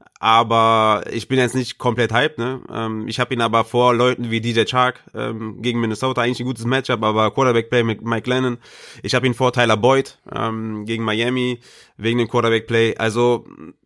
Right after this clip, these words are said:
deswegen ist Landry halt schon auch eher höher in meinen Rankings, aber ich bin auch nicht komplett all in. Da ist immer halt die Gefahr, dass die, dass die Browns halt ihr Spiel durchziehen und halt sehr viel laufen. Ne, Nick Chubb und Kareem Hunt, da haben sie auch zwei Running Backs, bei denen das ja auch geht. Und deswegen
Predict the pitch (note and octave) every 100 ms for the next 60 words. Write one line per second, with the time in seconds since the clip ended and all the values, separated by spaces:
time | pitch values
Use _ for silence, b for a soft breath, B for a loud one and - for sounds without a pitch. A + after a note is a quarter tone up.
0 | _ _ _ - C#3+ D#3 D3+ D3+ D3 D3+
1 | C#3 C3 C3 D3 D3+ C#3 C3+ A#2 - C3+
2 | C3 A#2 D#3+ D#3 C#3 C3 C3 B2+ A#2+ A#2
3 | B B B - A2+ A#2+ C#3 C#3 C#3 G3
4 | - F3 D3+ F#3 D3 D#3 F#3 F3+ E3+ -
5 | C3+ D#3+ D3 C#3 C#3 B2+ A#2+ C3 C3+ A#2+
6 | - A#2+ A#2 A2+ A2+ A2+ B2 B2+ A#2+ A#2
7 | A2 - A2+ A#2 - C3+ A#2+ B2 - A#2+
8 | A2+ A2 G2+ A2+ A2+ A2 A#2 B2 B2+ A2+
9 | B B - B2 A2+ A2 - A2+ A2+ A2
10 | A2 G#2+ A2 G2+ G#2 G#2 G#2 G#2 - G2+
11 | G#2 G#2 G#2 - G2+ G#2 F#2+ G2+ - A2
12 | - B B - G#2 G2+ A#2 A2+ A2 G2+
13 | G2 -